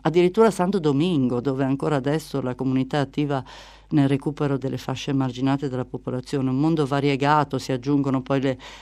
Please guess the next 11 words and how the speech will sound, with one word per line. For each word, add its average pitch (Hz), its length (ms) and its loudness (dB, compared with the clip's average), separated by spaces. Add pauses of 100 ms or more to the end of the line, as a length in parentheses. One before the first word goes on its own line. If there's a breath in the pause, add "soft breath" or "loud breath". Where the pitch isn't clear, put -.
(100)
le 147 160 2
unità 139 300 6
di 135 140 0
strada 139 420 0
per 135 160 0
i 135 60 4
senza 135 400 -2
tetto, 147 400 -2
per 135 180 -6
le 131 120 -2
prostitute, 135 1000 -2